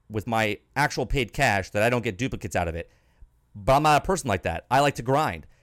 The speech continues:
And I'm not complaining about the duplicates in the game. I'm complaining about the duplicates for the people that pay for the loot crates. Okay, they changed it. We start paying for D L C.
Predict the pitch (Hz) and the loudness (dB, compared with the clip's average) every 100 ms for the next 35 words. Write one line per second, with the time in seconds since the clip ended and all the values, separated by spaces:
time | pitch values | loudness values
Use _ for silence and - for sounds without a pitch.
0 | _ - 127 175 170 170 180 208 175 113 | _ -2 0 2 2 0 0 0 2 0
1 | 107 113 98 113 - 110 92 156 101 95 | 0 -4 -4 -6 -6 -6 -2 -2 -2 -8
2 | - _ - 139 160 139 143 127 123 110 | -18 _ -2 0 2 2 2 4 0 0
3 | 117 - 117 - 101 - 120 107 - 113 | -4 -2 -4 -2 -4 -4 -2 -2 0 -2
4 | 98 98 98 127 87 73 - - _ _ | -2 -2 -4 -4 -8 -10 -14 -20 _ _
5 | _ _ _ _ _ _ _ _ _ _ | _ _ _ _ _ _ _ _ _ _
6 | _ _ _ _ _ _ _ _ _ _ | _ _ _ _ _ _ _ _ _ _
7 | _ _ _ _ _ _ _ _ _ _ | _ _ _ _ _ _ _ _ _ _
8 | 156 151 131 135 - 135 - 156 156 120 | -2 2 2 2 -2 -4 -2 -2 -2 -2
9 | 101 - - 113 - 135 143 135 127 123 | -6 -6 -10 -6 -4 -4 -4 -4 -6 -8
10 | 120 123 117 - 101 85 | -4 -2 -2 -6 -8 -12